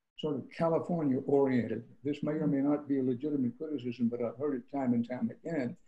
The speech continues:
And there wasn't any overt effort to say, "Well, okay, let's do something at the convention that, that gives a salute to Texas." It may be that Texas, you know, gets his feelings hurt if he <laughs> can't be stra-,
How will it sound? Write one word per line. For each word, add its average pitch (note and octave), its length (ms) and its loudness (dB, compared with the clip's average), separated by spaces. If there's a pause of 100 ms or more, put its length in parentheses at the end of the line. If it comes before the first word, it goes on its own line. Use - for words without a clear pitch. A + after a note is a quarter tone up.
(520)
And C#3+ 300 -2
there C3 160 0
wasn't E3 480 0 (380)
any C3+ 320 2 (100)
overt D#3+ 520 2
effort C3 320 -6 (140)
to B2+ 100 0
say, C#3 400 2
"Well, A#2+ 320 2
okay, C3+ 560 0
let's D3 220 -4
do D3+ 160 0
something C#3+ 360 0
at A#2 60 -2
the - 180 -8
convention B2+ 440 2
that, - 260 -8 (120)
that - 120 -6 (280)
gives C#3 200 -2
a B2 60 -4
salute C3+ 360 -2
to F3+ 60 -14 (120)
Texas." - 260 -10 (420)
It A#2+ 120 -2
may F3+ 140 4
be D3+ 200 0
that C3 300 -4
Texas, - 440 -4 (220)
you C3 100 -4
know, C3+ 220 -8 (420)
gets C#3+ 180 -2
his B2+ 240 -8 (140)
feelings C#3+ 380 0
hurt C#3 260 -2 (360)
if C3+ 320 -2
he B2+ 320 0 (120)
<laughs> - 0 -
can't - 240 -4
be C#3 140 -2
stra-, - 260 -6